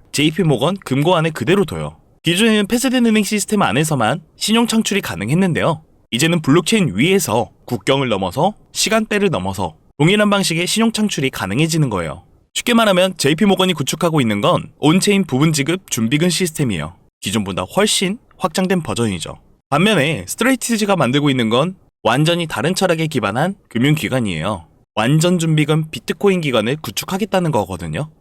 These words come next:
이건 단순한 상품 경쟁이 아니에요. 세계관의 충돌이죠.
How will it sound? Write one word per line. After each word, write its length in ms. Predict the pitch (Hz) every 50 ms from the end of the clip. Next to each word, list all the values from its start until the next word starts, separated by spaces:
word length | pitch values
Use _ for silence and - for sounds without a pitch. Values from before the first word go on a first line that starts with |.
| _ _ _
이건 180 | 151 185 220 208
단순한 440 | - 156 165 190 - 220 208 202 196
상품 280 | 214 233 220 262 247
경쟁이 340 | 226 233 208 190 202 196 202
아니에요. 500 | 156 107 113 127 113 92 104 113 101 - _ _ -
세계관의 500 | - 185 190 202 202 180 180 156 151 151
충돌이죠. 580 | - - 214 214 214 233 165 151 156 - 156